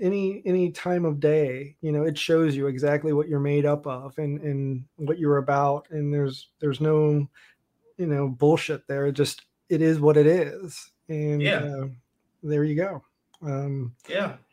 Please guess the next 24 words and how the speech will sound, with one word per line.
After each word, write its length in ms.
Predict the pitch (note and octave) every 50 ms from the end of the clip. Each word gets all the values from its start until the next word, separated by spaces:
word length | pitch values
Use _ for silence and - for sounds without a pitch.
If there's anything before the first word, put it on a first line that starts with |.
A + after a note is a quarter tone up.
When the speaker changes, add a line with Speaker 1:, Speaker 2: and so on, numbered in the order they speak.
| _ _ _ _ _ _
Speaker 1:
but 160 | D3 D3 C#3 C#3+
I, 200 | D3 E3 E3+ D#3
I 20 |
certainly 320 | C#3+ - F#3 F3+ F3 D#3+
know 160 | D3+ D#3 D#3 D#3
my 140 | D3+ D3+
strengths 420 | C#3+ - - E3+ E3 D#3 D3+ - -
and 260 | D#3+ D3+ D3 D3 D3 -
weaknesses 760 | D#3 D3+ D#3+ A3 F3+ D#3 C#3 - - D3+ D3 C#3+ C#3 C#3 C3+
in 80 | D3 C#3+
a 60 | C#3+
much 480 | C#3 C#3+ D3+ D3+ D3 - - - - - _ _ _ _ _ _ _ _ _ _ _ _ _ _ - D#3+ D3 D3 D3 _ -
deeper 540 | - D#3 E3 D3+ E3 D#3 D3 C#3+ C#3+ C#3
way 420 | D3+ D3 C#3+ C#3+ C#3+ C#3+ D3 D3+ C#3+
than 180 | D3 C#3+ C#3+
I 200 | C#3 C#3 C#3+ C#3+ D3 D3
ever 240 | D#3 D3+ C#3+ D3 D3+
even 460 | D#3 D#3 D3 C#3+ C#3+ C#3+ C3+ C3+ B2+
contemplated 880 | B2+ - - D#3 D#3 D#3 D3 - D3 C#3+ - D#3+ D#3 D3+ D3 D#3 D3 D3
them 220 | - D3+ D3 D3 D3
before 360 | D3+ C#3+ D3 - D#3+ D#3+ D#3
I 60 | D#3
started 380 | D3+ - - D#3 D3 D3+ D3 D3
jujitsu. 680 | - D3+ D3 D3+ D3+ D3+ D3+ - - D#3+ D#3 F#3 F3+